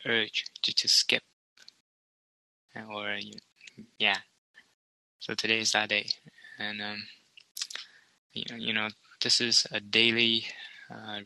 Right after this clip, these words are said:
remind, uh, d-, daily, uh, reflection show. So, uh, I, I wanna make an episode every day. Um,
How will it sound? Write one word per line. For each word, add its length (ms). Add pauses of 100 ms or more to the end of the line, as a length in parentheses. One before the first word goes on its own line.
(260)
remind, 380 (100)
uh, 80 (160)
d-, 160 (160)
daily, 440
uh, 60 (140)
reflection 560
show. 360 (1400)
So, 440
uh, 120 (560)
I, 420 (180)
I 40
wanna 240
make 400
an 80
episode 340
every 180
day. 280 (400)
Um, 360